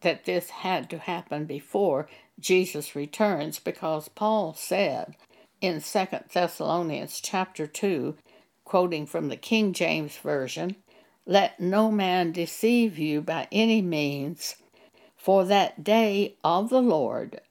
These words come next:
shall not come." Jesus will not return until there is a falling away in the churches.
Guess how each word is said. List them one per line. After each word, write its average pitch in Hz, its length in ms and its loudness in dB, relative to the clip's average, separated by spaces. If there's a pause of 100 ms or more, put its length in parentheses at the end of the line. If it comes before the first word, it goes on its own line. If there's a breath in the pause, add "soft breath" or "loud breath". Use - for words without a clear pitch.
(140)
shall 180 380 0
not 214 460 -2
come." 160 560 -4 (400 soft breath)
Jesus 233 500 0
will 165 160 0
not 196 560 0
return 165 640 -6 (1120 soft breath)
until 214 480 4
there 202 320 0
is 185 240 -2
a 165 140 -2
falling 220 760 0
away 156 640 -4
in 165 180 -4
the 160 100 -6
churches. - 720 -8